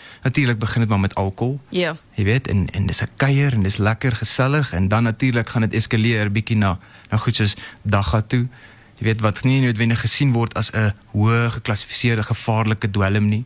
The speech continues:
Speaker 2: Ja.
Speaker 1: En, eh, jy weet, na 'n rukkie van dit, dan kom mens op 'n punt wat jy lus is vir meer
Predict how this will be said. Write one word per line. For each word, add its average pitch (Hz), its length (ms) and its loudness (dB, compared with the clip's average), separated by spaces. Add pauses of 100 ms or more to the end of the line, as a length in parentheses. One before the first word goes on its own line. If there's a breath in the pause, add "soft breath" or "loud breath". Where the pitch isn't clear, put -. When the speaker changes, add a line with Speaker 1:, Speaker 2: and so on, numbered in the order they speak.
(120)
Speaker 2:
Ja. 175 280 -2 (580 loud breath)
Speaker 1:
En, 95 280 2
eh, 85 240 -2 (120)
jy - 80 -2
weet, 101 160 2
na 151 200 2
'n 170 60 2
rukkie 151 220 -2
van 117 180 0
dit, 120 220 0
dan 117 160 2
kom 156 180 0
mens 139 180 4
op 120 140 -2
'n 107 60 -4
punt 113 220 0
wat 104 160 -2
jy 104 80 2
lus 107 220 2
is 104 80 -2
vir 95 140 -4
meer 92 440 -2